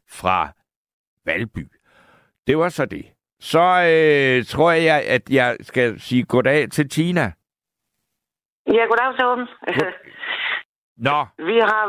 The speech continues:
Speaker 2: vist talt om, øh, om Irland før, altså hvis du kan huske det.
Speaker 1: Ja, nå, okay. Jamen, du hedder så Tina i dag?
Speaker 2: Jeg hedder altid Tina.
Speaker 1: Nå, okay.
Speaker 2: Tina
Speaker 1: Ja.
Speaker 2: Assens.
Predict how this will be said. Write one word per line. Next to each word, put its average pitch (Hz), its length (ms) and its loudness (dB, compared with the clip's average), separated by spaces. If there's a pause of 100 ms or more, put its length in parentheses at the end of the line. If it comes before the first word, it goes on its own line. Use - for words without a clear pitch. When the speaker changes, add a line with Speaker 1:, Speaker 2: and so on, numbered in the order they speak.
Speaker 2:
vist 220 120 -6 (140)
talt 208 340 0
om, 160 300 2
øh, 151 200 4
om 151 220 0
Irland 180 500 0 (200)
før, 165 160 4 (420)
altså 131 220 -2
hvis 135 120 -2
du - 160 -12
kan 139 120 2
huske 143 340 2
det. 123 60 0 (120)
Speaker 1:
Ja, 135 200 -2 (100)
nå, 165 220 0
okay. 160 340 -2
Jamen, 135 160 0
du 151 140 2
hedder 180 300 2
så 143 200 -2
Tina 160 380 -2
i 120 100 2
dag? 120 380 0 (1300)
Speaker 2:
Jeg 165 220 -2
hedder 226 200 6
altid 208 340 -2
Tina. 233 340 2
Speaker 1:
Nå, 143 100 -2 (200)
okay. 165 160 -10
Speaker 2:
Tina 254 260 -2
Speaker 1:
Ja. 196 160 0
Speaker 2:
Assens. 180 440 -6